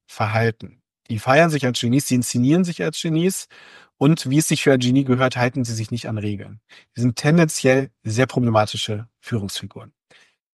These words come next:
Organisationen machen das sehr oft mit, weil sie diesen Geniekult sozusagen zum Opfer gefallen sind und dann so Sachen sagen wie, "Wir müssen uns beweisen, dass wir eines Steve Jobs würdig sind", ja. Das heißt, Steve Jobs, Elon Musk,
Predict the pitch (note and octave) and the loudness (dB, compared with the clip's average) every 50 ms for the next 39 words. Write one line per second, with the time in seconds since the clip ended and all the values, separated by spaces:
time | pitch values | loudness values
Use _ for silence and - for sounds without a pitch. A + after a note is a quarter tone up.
0 | _ _ _ _ _ _ _ _ _ _ _ C3 C3+ C#3+ D#3+ D#3+ D#3+ D#3+ - - | _ _ _ _ _ _ _ _ _ _ _ 2 4 4 2 2 0 -2 2 2
1 | F#3 G3 F3 D#3+ F3+ - F#3+ E3+ D3 - - D3+ C#3+ C3+ B2 - - F3 F#3+ - | 2 4 4 2 2 2 2 2 2 2 4 2 2 2 2 0 -2 -2 0 2
2 | C#3 C3 C#3 C#3+ C#3 C3 C3 C3+ C3+ A#2 - A#2+ A#2+ C3+ E3 E3+ - - F3 F3 | 2 2 2 2 -2 -2 0 0 0 0 0 0 0 0 0 -2 -2 -2 0 2
3 | F3 E3+ E3+ - - - _ _ _ _ _ _ _ _ - C3+ - D3 C#3+ - | 2 0 -2 -6 -14 -14 _ _ _ _ _ _ _ _ -10 0 0 0 0 0
4 | - C#3 - D#3 D3+ - F#3+ E3+ E3 D#3+ - - E3+ D#3+ D3+ D3 D3+ D3 E3+ D3+ | -4 -4 -4 -4 0 2 0 0 0 0 0 2 2 2 2 0 -4 -4 -4 -4
5 | B2 C3 C3 C3+ C3 C3 A#2 C3 C3+ C#3+ - E3 C#3+ C3 C3 C3 C#3 C#3 C#3 C3 | -2 -2 -2 0 0 -2 0 0 0 2 2 0 2 4 4 4 4 2 2 0
6 | A#2+ B2+ B2+ C3 - - - _ _ _ - D3 E3 E3 E3 D#3+ - D#3+ C#3 C3 | 0 0 -2 -2 -4 -10 -20 _ _ _ 2 4 4 4 2 0 0 -2 0 0
7 | C#3 C3 B2+ - - - C3 A2+ A#2 A2+ A#2+ D3 D#3+ C3+ C3+ A#2+ A#2 - - A#2+ | 0 -2 -2 -4 -6 -8 -4 0 2 4 4 4 4 2 0 0 -2 -2 -4 -4
8 | A2+ A#2+ A#2+ G#2+ - - - - - - - - - A#2 - - - B2 G#2+ - | -4 -4 -4 -6 -6 -8 -12 -14 -14 -16 -8 -8 -8 -8 -6 -6 -8 -8 -8 -8
9 | - - A2 A2+ B2+ B2 A#2 G2+ - - - G2 F2 F2+ - - G2+ G2+ A2 A#2+ | -10 -8 -4 -4 -2 -2 -4 -6 -10 -10 -14 -14 -14 -16 -16 -14 -12 -12 -12 -14
10 | _ - - - - _ _ - A#2+ - - - - C3+ C3 A2+ - - D3 C#3+ | _ -20 -20 -20 -20 _ _ -6 -6 -6 -6 -6 -4 -4 -4 -4 -2 2 2 2
11 | C#3+ - - - C3 B2+ B2 A#2 A#2+ C3 C#3 - - _ - | 2 0 -6 -6 -4 -2 0 2 2 2 2 0 -4 _ -14